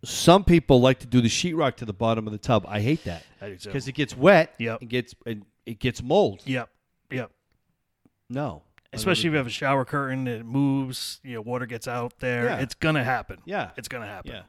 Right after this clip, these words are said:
Speaker 1: And you need to check that all the time.
Speaker 2: Yep.
Speaker 1: I can't tell you how many times people go, "Oh my God, we got a leak, we got a leak.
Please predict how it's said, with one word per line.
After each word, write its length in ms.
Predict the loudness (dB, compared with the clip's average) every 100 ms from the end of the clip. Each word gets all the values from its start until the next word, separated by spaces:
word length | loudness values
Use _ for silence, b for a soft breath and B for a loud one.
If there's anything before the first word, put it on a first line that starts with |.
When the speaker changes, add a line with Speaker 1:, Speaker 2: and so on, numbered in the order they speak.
| b b b -18
Speaker 1:
And 100 | -12
you 120 | -10
need 160 | -10
to 60 | -10
check 300 | -4 -4 -2
that 220 | -6 -6 _
all 280 | 2 4 4
the 80 | 0
time. 280 | -4 -6 -6 b b
Speaker 2:
Yep. 140 | 0
Speaker 1:
I 40 | 0
can't 260 | -6 -8
tell 160 | -4 -4
you 60 |
how 100 | -4
many 100 | -8
times 220 | -6 -6 -4
people 260 | -4 -2
go, 120 | 0
"Oh 40 | 2
my 100 | 4
God, 160 | 4 2
we 60 |
got 100 | 0
a 40 | 0
leak, 240 | 0 -2
we 60 | -2
got 120 | 0
a 20 |
leak. 340 | 2 0 -2